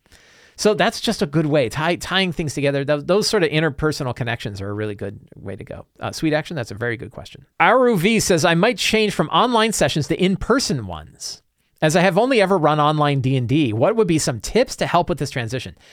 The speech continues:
That is a very good question, and it's interesting as some of us are starting to bring players back to our physical table.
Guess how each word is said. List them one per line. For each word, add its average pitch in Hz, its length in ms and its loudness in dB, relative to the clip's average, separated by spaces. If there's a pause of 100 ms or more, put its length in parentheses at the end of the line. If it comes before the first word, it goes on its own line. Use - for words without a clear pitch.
(160)
That 170 140 4
is 233 100 4
a 208 60 4
very 147 360 4
good 131 220 0
question, 131 340 -2
and 117 120 -2
it's 131 100 -4
interesting 185 500 -2
as 107 100 -6
some 226 220 0
of 156 120 0
us 143 200 0
are 123 160 0
starting 139 420 0
to 123 180 -4
bring 139 300 -2
players 131 360 -2
back 120 240 -2
to - 100 -8
our 101 120 -6
physical 170 400 -2
table. 123 440 -4